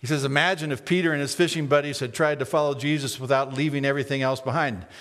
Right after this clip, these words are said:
Imagine them trying to haul their boats and nets around to every <laughs> town they went to where Jesus preached." Obviously, if they had tried to do that, they would have never been able to follow Jesus at all.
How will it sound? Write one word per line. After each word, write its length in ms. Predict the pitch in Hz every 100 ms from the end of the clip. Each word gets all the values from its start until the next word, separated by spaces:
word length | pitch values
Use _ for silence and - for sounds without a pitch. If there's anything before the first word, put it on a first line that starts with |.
| -
Imagine 580 | 120 127 139 143 156 147
them 280 | 143 143 147
trying 240 | 160 143
to 80 | 131
haul 240 | 117 151 156
their 100 | 135
boats 360 | 147 165 160
and 80 | 139
nets 260 | 151 156 160
around 320 | 143 135 131
to 80 | 143
every 220 | 135 139
<laughs> 140 | - 175
town 220 | 175 143
they 120 | 139
went 300 | 151 147 156
to 220 | 151 123
where 180 | 113 123
Jesus 400 | 120 135 127 123
preached." 540 | - 160 98 - - - _ _ _ _ _ - _ _ _ _ -
Obviously, 580 | 143 175 170 151 156 139
if 300 | 143 151 120
they 100 | 139
had 100 | -
tried 220 | 160 135
to 60 | 120
do 140 | 151
that, 220 | 139 113
they 100 | 143
would 140 | 139 131
have 80 |
never 240 | 131 147 156
been 180 | 147 143
able 260 | 147 127
to 80 | 117
follow 300 | - 131 131
Jesus 460 | 117 123 117 113 127
at 100 | 120
all. 380 | 117 98 -